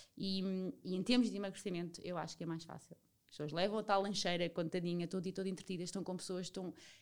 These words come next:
em casa, estamos muito focados, eh, só um boca-, no trabalho, mas depois é fácil ir à cozinha, eh, de duas em duas horas, ou buscar mais qualquer coisa.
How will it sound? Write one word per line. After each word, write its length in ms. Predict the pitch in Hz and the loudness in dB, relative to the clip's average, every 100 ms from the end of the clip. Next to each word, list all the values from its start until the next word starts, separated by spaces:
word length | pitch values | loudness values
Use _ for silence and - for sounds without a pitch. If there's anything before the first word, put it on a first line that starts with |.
| - | -6
em 80 | 185 | -2
casa, 280 | 214 214 226 | 0 0 0
estamos 440 | 233 233 190 196 202 - - - | 2 2 2 -4 -8 -8 -14 -10
muito 280 | - 214 214 | -2 0 0
focados, 680 | - - 226 - - - - | -2 2 4 4 -4 -10 -10
eh, 180 | - - | -6 -6
só 260 | 165 220 190 | -2 2 2
um 60 | 165 | 2
boca-, 180 | 165 - | 0 -2
no 280 | 185 190 175 | -2 -2 -2
trabalho, 320 | 196 208 214 | 4 6 6
mas 140 | 233 | 4
depois 180 | 226 240 | 0 -2
é 80 | 233 | -2
fácil 360 | 226 233 233 220 | -2 -2 0 2
ir 60 | |
à 80 | 220 | 2
cozinha, 440 | 220 196 226 226 220 | 0 0 2 2 2
eh, 600 | 220 214 214 208 202 - 196 185 165 | -2 -4 -4 -6 -6 -10 -12 -14 -10
de 140 | 165 | -8
duas 320 | 160 170 202 208 | -6 -2 0 0
em 100 | 196 | 2
duas 180 | 202 | 2
horas, 300 | 190 208 196 | 4 6 4
ou 80 | 175 165 - - | 2 0 -2 -6
buscar 240 | - 185 | -4 0
mais 220 | 214 214 | 2 2
qualquer 240 | 208 196 214 | 2 0 0
coisa. 340 | 180 156 - | 0 -2 -6